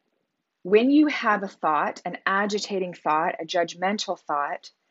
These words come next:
you can do all of this in a matter of seconds when you sort of train your brain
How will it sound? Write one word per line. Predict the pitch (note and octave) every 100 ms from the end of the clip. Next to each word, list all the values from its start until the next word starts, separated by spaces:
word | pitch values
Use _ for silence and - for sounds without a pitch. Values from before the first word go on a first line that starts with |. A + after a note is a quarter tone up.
| _ _ _ _
you | A#3
can | D4 G#4
do | C#4 C4+ -
all | G#3 G#3 A3
of | G3
this | F3+ D#3+ - -
in | F3
a | F3
matter | F3+ F#3 F#3
of | E3
seconds | - - E3 E3 D3+ -
when | E3+ D#3+
you | D#3 D#3+ D#3 D3+ _ _ _ -
sort | G3+ E3
of | -
train | - - A3 A#3 A3
your | G3
brain | D#3+ E3 F3 E3 D3 B2 -